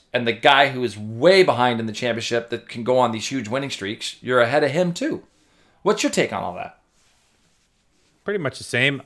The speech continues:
Speaker 2: I think the cardinal sin is crashing in warm-up, because with a one bike rule, <clears throat> there's so many wires and, you know, harness this and electronic bits and that. And you just don't know. It's, it's like an internal injury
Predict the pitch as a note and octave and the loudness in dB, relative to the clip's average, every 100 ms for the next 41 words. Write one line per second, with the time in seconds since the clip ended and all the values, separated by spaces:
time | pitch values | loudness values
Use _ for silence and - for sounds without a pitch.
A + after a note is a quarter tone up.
0 | _ - G#2+ - D3 - - B2+ C3 B2+ | _ -10 -8 -6 -8 -8 -2 2 2 2
1 | A2+ - B2 A#2 A2 G2 G2 - - - | -6 -6 -4 -2 0 0 -2 -6 -20 -20
2 | _ - G#2+ G#2 G2 F#2 E2+ E2+ D#2+ - | _ 0 0 0 -4 -8 -6 -4 -4 -6
3 | _ _ _ _ G#2+ - A2+ G#2 G2 F2 | _ _ _ _ -10 -4 2 2 0 -4
4 | G2 F#2 A2+ A#2 A2+ G#2+ - G#2 G2+ G2 | -4 -2 0 0 0 0 0 2 4 2
5 | F2+ - - - - - G#2 D#3+ D3 A#2 | -2 -6 -20 -20 -20 -12 -4 -2 0 -2
6 | F2+ G#2+ A#2 A#2+ A2 G#2 F2 F#2 E2 E2+ | 2 4 6 4 2 -2 -4 -8 -10 -14
7 | _ A#2+ - - F#2+ E2 D#2 - B2+ C3 | _ -20 -18 -12 -10 -10 -12 -8 0 0
8 | B2 G#2 - G#2+ G#2+ G2+ F#2+ E2+ G#2+ A#2 | 0 -6 -2 0 0 -4 -12 -8 -8 -6
9 | A#2+ A2+ G#2+ - G#2 - F#2+ F#2+ F#2 F2+ | -6 -4 -6 -6 -6 -6 -10 -6 -6 -6
10 | _ _ _ _ _ - A#2+ D3+ A3 - | _ _ _ _ _ -12 -8 -4 -4 -2
11 | C#3 F2+ D2+ B2+ F2 - - G#2+ - - | -2 -2 0 0 0 -6 -10 -8 -8 -16
12 | - C#3+ B2 A#2+ A#2+ A#2+ G#2 G2+ A2+ G#2+ | -4 -2 0 0 -2 -4 -2 -2 0 -2
13 | D#2+ | -2